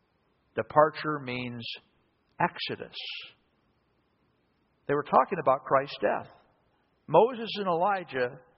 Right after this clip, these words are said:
were there talking about the fact that Jesus Christ was going to die. And this would remind <laughs> the disciples that, you know, he's not gonna be murdered. Jesus Christ was not murdered.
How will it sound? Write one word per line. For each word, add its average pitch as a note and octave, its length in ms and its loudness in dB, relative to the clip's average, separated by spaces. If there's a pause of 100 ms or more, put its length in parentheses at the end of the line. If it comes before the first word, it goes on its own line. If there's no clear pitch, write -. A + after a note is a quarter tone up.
(240)
were D3 160 2
there C#3 440 0
talking F3+ 380 4
about C3+ 220 0
the A#2+ 100 -10
fact G2+ 500 -2 (600)
that A#2 140 -4
Jesus D3+ 420 -4 (120)
Christ G2+ 300 0 (840)
was B2 200 -6
going A2+ 300 -4
to A2 80 -10
die. F#2 500 -4 (1400)
And B2 340 0
this G#3+ 200 4
would E3+ 100 -2
remind A2+ 580 -2 (240)
<laughs> - 260 -14
the F3 120 0
disciples C#3+ 800 0
that, A#2 160 2 (560)
you - 60 -2
know, B2+ 60 0
he's C#3 160 -6
not D3+ 200 2
gonna F#3 140 -2
be F3+ 160 -6
murdered. A#2+ 520 -4
Jesus F3 360 -6
Christ - 400 -2
was A2 140 -14
not B2 180 0
murdered. A#2 420 -10